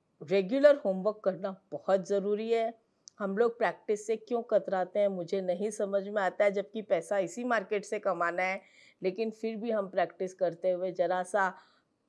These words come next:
बोर हो जाते हैं। आज बिजी हो गए थे, आज टाइम नहीं मिला, आज दूसरे काम में बिजी हो गए, वो ज़्यादा इंपॉर्टेंट आ गया।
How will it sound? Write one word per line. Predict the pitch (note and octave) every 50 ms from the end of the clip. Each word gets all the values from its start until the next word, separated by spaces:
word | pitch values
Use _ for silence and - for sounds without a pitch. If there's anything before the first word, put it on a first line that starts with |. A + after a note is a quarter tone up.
| _ _ _ _ _ _ _ _ _ _
बोर | F#3+ E3+ F3 A3 A#3 A#3+ A3+
हो | A#3+ A3 G#3
जाते | F3+ G3 F#3 F3 F3 - G3 F#3
हैं। | F#3 F#3 F3+ F#3 F#3 F3+ F3+ F3+ - E3+
आज | E3+ F3 F3 D#3
बिजी | D3+ D3+ F3+ F#3+ E3+ D#3+ G3+ A#3
हो | A3 G#3 G3 F3
गए | F#3 F#3 F3+ F3+
थे, | F3+ - F#3 F3+ F3 F3 F3 F3+
आज | F3+ - F#3 F3+ F#3 F#3 F#3 - - - - - _ _ _
टाइम | G3+ G3 G3+ G#3+ A3 G#3+
नहीं | G#3+ G#3 G3 F#3+ F#3+
मिला, | F#3 F#3 F#3 F3+ F3+ F3+ F3
आज | F3 E3+ E3+ F3 F3+ E3 D3+
दूसरे | D3+ G#3 F#3 - - G#3 A3+ A3+
काम | A3+ - G#3 G3 F#3+
में | F#3+ G3 G3 F#3+ E3+
बिजी | F3+ F3 D#3+ E3 F#3 F#3
हो | F3+ E3+
गए, | D#3+ F#3 F3+ F3 F3+
वो | E3+ F3+ G#3 G#3+ G#3
ज़्यादा | G3 G3+ F#3+ F3+ F3 G3+
इंपॉर्टेंट | G3+ F#3+ F3+ E3 - F#3 F3 E3 E3+ F#3+ F#3 F3 F3 F#3+
आ | F3 F3
गया। | F3 F3 F#3